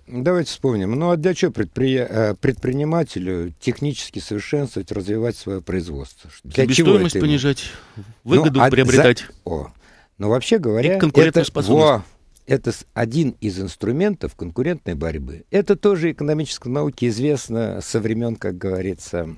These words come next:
Speaker 1: библейских времён, с её начала. Но только вспомним о том,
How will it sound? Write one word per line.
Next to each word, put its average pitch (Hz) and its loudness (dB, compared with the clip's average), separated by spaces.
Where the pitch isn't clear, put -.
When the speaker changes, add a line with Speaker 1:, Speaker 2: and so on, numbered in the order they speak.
Speaker 1:
библейских 101 0
времён, 73 -12
с - -20
её 87 -6
начала. 71 -12
Но 113 0
только 151 0
вспомним 120 0
о 98 -2
том, 147 -2